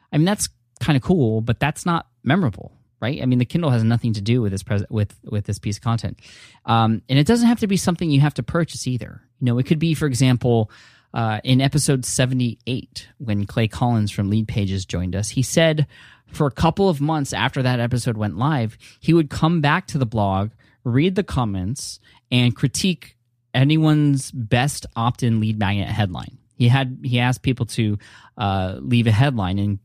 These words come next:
Clay would come back and sort of, um, critique it and, and offer better suggestions. And that's why there are almost seven hundred comments on that podcast episode. But the point is, you know, that was an awesome,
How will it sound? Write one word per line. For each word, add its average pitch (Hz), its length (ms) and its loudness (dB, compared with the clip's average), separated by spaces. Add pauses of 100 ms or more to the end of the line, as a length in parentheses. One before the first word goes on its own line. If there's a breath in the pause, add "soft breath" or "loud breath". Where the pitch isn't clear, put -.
(140)
Clay 104 180 0
would 98 140 0
come 101 220 -2
back 95 260 -2
and 92 240 -4
sort 95 200 -6
of, 90 200 -4 (480 soft breath)
um, 95 100 -4
critique - 420 -2
it - 100 -14 (320)
and, 107 220 0
and 113 180 -2
offer 104 260 2
better 104 220 0
suggestions. - 680 -4 (440 soft breath)
And 123 140 4
that's 151 240 2
why 143 220 2
there 117 180 4
are 113 160 4
almost 107 640 0
seven 135 460 2
hundred 123 280 2
comments 95 480 -4
on 101 140 -4
that 92 160 -2
podcast 104 420 -4
episode. - 400 -14
But 123 140 0 (220)
the 151 60 -2
point 254 280 0
is, 110 260 -2 (680 soft breath)
you 131 60 2
know, 127 100 4
that 156 160 2
was 208 120 0
an 196 40 -2
awesome, 143 540 0